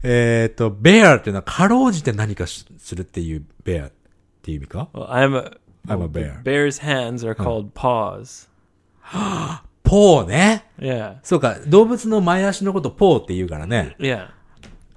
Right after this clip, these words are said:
Speaker 1: うわー、難しい。
Speaker 2: So the Barton says,
Speaker 1: うん。
Speaker 2: "Why, why the big paws?"
Speaker 1: うん、なるほど、なるほど。
Speaker 2: He's like, "What's with the big paws?"
Speaker 1: うん。
Speaker 2: And the
Speaker 1: ポー、
Speaker 2: bear、
Speaker 1: うん。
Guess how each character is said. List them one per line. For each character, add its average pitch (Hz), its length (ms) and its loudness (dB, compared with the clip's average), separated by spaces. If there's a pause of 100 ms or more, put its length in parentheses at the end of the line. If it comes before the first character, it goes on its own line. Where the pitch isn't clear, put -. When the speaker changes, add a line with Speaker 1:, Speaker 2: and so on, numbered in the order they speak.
Speaker 1:
う 165 80 -10
わ 180 120 0 (540)
ー、 170 200 -6
難 202 100 2
し 202 60 -2
い。 214 180 4 (180)
Speaker 2:
So 110 400 -12
the 120 80 -10 (160)
Barton 123 340 0
says, 123 240 -4
Speaker 1:
う 123 60 0
ん。 127 40 4
Speaker 2:
"Why, 135 320 4
why 143 380 0
the 139 100 0
big 131 300 -2
paws?" 143 760 -2
Speaker 1:
う 98 240 0
ん、 95 40 -6
な 92 80 -4
る 95 120 -4
ほ 87 60 -6
ど、 82 80 -8
な 82 100 -8
る 87 60 -6
ほ 87 120 -8
ど。 76 80 -10 (180)
Speaker 2:
He's 113 240 -12
like, 110 180 -10
"What's 151 260 0
with 156 220 -4
the 139 80 -4
big 127 320 -4
paws?" - 760 -12
Speaker 1:
う 82 120 -8
ん。 95 60 -10 (720)
Speaker 2:
And 120 140 -12
the 104 60 -8
Speaker 1:
ポ 170 100 8
ー、 165 340 8
Speaker 2:
bear、 135 120 -4
Speaker 1:
う 131 40 6 (140)
ん。 90 60 -10